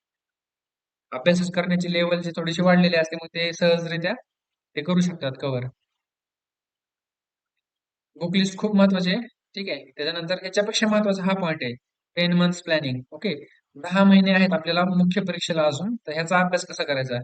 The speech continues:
याच्याबद्दल आपण बोलणार आहे. सगळ्यांना फक्त जॉईन होऊ द्या.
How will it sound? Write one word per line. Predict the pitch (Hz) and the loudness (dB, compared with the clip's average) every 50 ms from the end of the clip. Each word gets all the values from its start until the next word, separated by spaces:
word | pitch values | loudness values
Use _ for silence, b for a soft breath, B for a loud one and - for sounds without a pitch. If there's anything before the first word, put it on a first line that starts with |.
| 123 b b b b b b _ | -10 b b b b b b _
याच्याबद्दल | 147 151 175 170 170 170 165 160 | -2 0 0 0 0 0 2 4
आपण | 160 160 160 160 160 | 4 4 2 0 0
बोलणार | 160 160 160 156 143 143 | 0 0 0 0 -2 -2
आहे. | 156 233 - _ _ _ _ _ _ _ _ _ _ | -4 -4 -6 _ _ _ _ _ _ _ _ _ _
सगळ्यांना | - 170 180 180 175 180 175 | -2 0 2 2 2 2 0
फक्त | 180 175 - | 0 -2 -2
जॉईन | 175 175 175 180 190 190 | 0 2 4 4 6 4
होऊ | 190 175 | 4 2
द्या. | 160 156 151 | 2 -2 -2